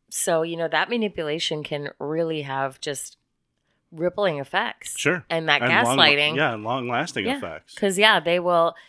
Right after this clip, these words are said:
Speaker 1: you know, whether or not they, um, yeah, those, we'll, we'll get to this again. I don't mean to foreshadow too much, but, you know,
Speaker 2: <coughs>
Speaker 1: if they say negative, if they get you to feel negatively about yourself, you know,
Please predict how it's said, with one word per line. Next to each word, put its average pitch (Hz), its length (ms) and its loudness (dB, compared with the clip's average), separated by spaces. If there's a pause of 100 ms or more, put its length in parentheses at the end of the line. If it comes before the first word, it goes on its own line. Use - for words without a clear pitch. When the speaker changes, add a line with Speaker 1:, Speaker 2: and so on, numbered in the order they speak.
(200)
Speaker 1:
you 185 120 -6
know, 143 420 0
whether 170 380 0
or 156 60 0
not 143 260 -2
they, 139 500 -6
um, 143 380 -8 (120)
yeah, 202 280 4
those, 160 400 -4
we'll, 170 300 -4
we'll 151 100 -2
get 147 180 -2
to - 100 -10
this 135 220 -6
again. 139 320 -4
I 131 60 -2
don't 117 180 -6
mean 123 120 -8
to 127 60 -8
foreshadow 185 440 -2
too 175 160 -8
much, 151 240 -4
but, 139 200 -2 (420)
you 180 100 -2
know, 151 180 2 (120)
Speaker 2:
<coughs> - 100 -20
Speaker 1:
if 156 140 0
they 165 120 2
say 156 420 0 (300)
negative, 165 440 0
if 165 100 -2
they 185 120 2
get 175 220 2
you 196 100 2
to 175 80 2
feel 175 320 2
negatively 160 520 0
about 185 240 0
yourself, 202 720 0 (480)
you 170 140 -8
know, 156 120 0